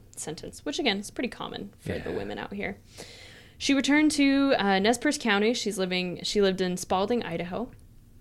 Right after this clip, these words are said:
Speaker 1: On February fourth, nineteen sixty-one, she married a man named Mark Allen. Mark was born in Lapwai, and he and his family are listed on Indian census rolls as on the, in the same, as Nez Perce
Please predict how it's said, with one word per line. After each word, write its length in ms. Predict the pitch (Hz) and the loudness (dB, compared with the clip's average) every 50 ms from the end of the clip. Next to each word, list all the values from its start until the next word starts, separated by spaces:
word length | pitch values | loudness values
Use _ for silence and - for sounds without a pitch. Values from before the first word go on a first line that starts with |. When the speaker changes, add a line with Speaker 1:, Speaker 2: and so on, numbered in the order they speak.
| - - - - - | -20 -20 -16 -2 0
Speaker 1:
On 140 | 220 214 214 | 2 2 4
February 340 | 240 240 233 240 240 240 | 4 4 6 6 6 6
fourth, 380 | 240 240 - 208 220 254 247 - | 4 4 4 4 4 2 2 0
nineteen 320 | 226 208 175 - - 214 | -2 -2 -2 -2 -2 -4
sixty-one, 500 | 202 - 226 - - 233 214 190 180 202 | -4 -4 -6 -6 -4 -2 -2 -2 -2 -2
she 160 | 226 - - 208 | -2 -2 -2 -2
married 280 | 196 196 190 190 185 | 0 0 0 -2 -2
a 40 | - | -2
man 260 | 190 190 185 185 180 | -4 -4 -4 -4 -4
named 200 | 185 180 180 185 | -4 -4 -4 -4
Mark 300 | 185 185 185 202 226 - - - | -2 -2 0 -2 -2 -4 -6 -6
Allen. 360 | 175 175 185 180 170 165 170 - - - - - - - - - - | -6 -4 -2 -2 -2 -4 -4 -8 -12 -18 -20 -20 -20 -20 -8 0 4
Mark 160 | 214 233 226 | 4 4 6
was 120 | 311 302 254 | 4 4 6
born 220 | 240 226 220 226 | 6 6 8 8
in 120 | 220 208 | 6 6
Lapwai, 720 | 196 190 196 202 202 214 220 - 208 175 160 160 180 208 - - | 4 4 6 6 6 6 4 4 2 4 4 4 4 4 2 2
and 140 | 175 180 | 2 2
he 160 | 190 - 233 233 | 4 6 8 8
and 80 | 247 254 | 8 8
his 120 | 247 - | 6 4
family 520 | - - 196 190 185 185 185 185 185 185 - | 4 4 4 4 2 2 0 0 -2 -2 -4
are 200 | - - 185 180 | -4 -2 -2 0
listed 360 | 180 190 185 - - 202 185 | 0 0 0 0 0 -2 -2
on 240 | - - 175 170 165 - | -2 -2 -2 -2 -4 -2
Indian 360 | - - 190 185 185 175 170 175 | 0 0 0 2 2 0 0 0
census 460 | - - 185 185 - - 175 - - | 2 2 2 2 2 0 -2 -2 -2
rolls 440 | 180 170 165 156 156 151 165 165 - - - | 0 0 2 2 2 0 0 -2 -4 -2 0
as 460 | 156 151 151 160 170 170 - - - - - | 0 2 2 0 -2 -2 -4 -6 -8 -8 -6
on 240 | - 170 165 165 170 | -4 -2 -2 -2 -2
the, 180 | 165 165 180 - | -2 -4 -2 0
in 200 | - 180 180 175 | 0 0 2 0
the 80 | 185 | 0
same, 420 | 180 - - 175 170 170 170 165 - - - - - | 0 0 0 0 0 0 0 -2 -4 -4 -6 -2 0
as 260 | - 175 180 185 202 | 2 2 2 4 4
Nez 220 | 190 185 180 180 - | 4 4 4 2 2
Perce 440 | - 180 180 - - - - - | -2 -2 -2 -2 -4 -6 -6 -8